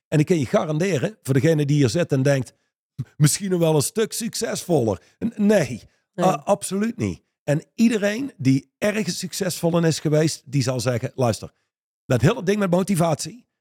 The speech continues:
Speaker 1: dat is allemaal leuk, maar mensen hebben niet meer motivatie nodig. Die hebben meer discipline nodig."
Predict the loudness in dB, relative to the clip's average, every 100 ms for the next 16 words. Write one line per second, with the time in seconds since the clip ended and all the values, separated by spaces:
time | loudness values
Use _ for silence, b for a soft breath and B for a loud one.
0 | _ -2 -2 -4 0 0 0 0 0 0
1 | -2 -4 -2 0 2 2 2 2 0 0
2 | 0 -2 -6 -2 -2 -2 2 2 2 2
3 | 2 0 -2 -2 -2 0 -4 -6 2 4
4 | 6 6 4 2 -2 -14